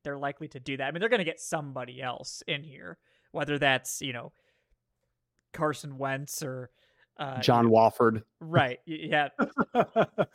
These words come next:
Speaker 2: Just go through the
Speaker 1: Anything.
Speaker 2: list of all the S-, Sa-, uh, the, God, I almost said Saint Louis Rams, the Los Angeles Rams quarterbacks of the last, like, four
Speaker 1: Yeah,
Speaker 2: years,
Speaker 1: just
Speaker 2: and
Speaker 1: go down the
Speaker 2: any of them
Speaker 1: list.
Speaker 2: are probably candidates, candidates to be the Logan Woodside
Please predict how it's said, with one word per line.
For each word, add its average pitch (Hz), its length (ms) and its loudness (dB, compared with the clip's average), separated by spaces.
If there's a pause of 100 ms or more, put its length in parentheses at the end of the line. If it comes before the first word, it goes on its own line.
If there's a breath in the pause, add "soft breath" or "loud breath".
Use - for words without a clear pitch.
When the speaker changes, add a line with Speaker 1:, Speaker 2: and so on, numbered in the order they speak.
(340 soft breath)
Speaker 2:
Just 175 220 6
go 208 180 12
through 226 140 8
the 196 80 10
Speaker 1:
Anything. 160 80 8
Speaker 2:
list 160 240 6
of 139 80 2
all 147 180 8
the 143 100 4
S-, 139 480 -2
Sa-, 156 100 2
uh, 127 380 2
the, 113 360 -2
God, 104 160 -2
I 98 100 -8
almost 107 220 -6
said 107 180 -6
Saint 107 280 -6
Louis 104 280 -4
Rams, 101 220 -4 (280 soft breath)
the 127 80 2
Los 123 300 6
Angeles 117 460 2
Rams 104 240 0
quarterbacks 101 500 0
of 110 60 -2
the 98 100 -4
last, 101 320 -2
like, 98 160 -6 (360)
four 107 220 4
Speaker 1:
Yeah, 98 200 0
Speaker 2:
years, 95 160 -6
Speaker 1:
just - 100 -8
Speaker 2:
and 98 60 -6
Speaker 1:
go 214 80 2
down 185 100 4
the 139 60 6
Speaker 2:
any 139 140 8
of 123 100 6
them 117 140 4
Speaker 1:
list. 117 60 6
Speaker 2:
are 117 40 4
probably 110 400 2 (140)
candidates, 117 500 2 (100)
candidates 127 540 2
to 123 80 0
be 117 60 6
the 107 100 4
Logan 110 340 4
Woodside 104 480 2